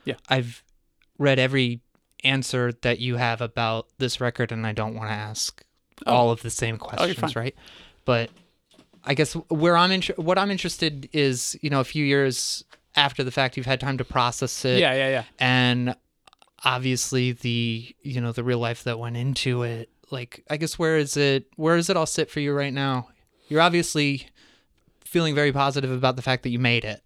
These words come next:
Speaker 1: Oh, right, right, right. Yeah. Uh, I mean, I'm so thankful it exists, and I'm, and I'm unbelievably proud of it. I, it's my favorite thing we've done. Um, and playing the stuff live feels just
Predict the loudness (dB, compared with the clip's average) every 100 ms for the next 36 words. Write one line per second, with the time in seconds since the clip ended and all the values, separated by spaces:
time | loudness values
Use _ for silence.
0 | _ _ _ _ _ 4 4 2 2 2
1 | 0 0 0 0 0 0 2 4 4 2
2 | 0 -6 _ -2 0 0 -2 -6 -8 -2
3 | -2 -2 -6 -4 -4 -4 -6 -6 -6 -8
4 | -12 -16 -8 -6 -6 -6 -8 -12 -14 _
5 | -10 -6 -4 -6 -6 -8 -10 -12 -16 _
6 | _ _ _ _ _ _ _ -10 -8 -6
7 | -6 -8 -10 -12 -6 -4 -4 -6 -8 -4
8 | -6 -6 -8 -8 -4 -4 -4 -8 -10 -10
9 | -10 -8 -10 -16 _ -8 -6 -6 -8 -8
10 | -4 -4 -4 -8 -10 -6 -4 -4 -6 -8
11 | -4 -2 0 -2 -4 -12 _ _ _ _
12 | _ _ -8 -8 -6 -8 -10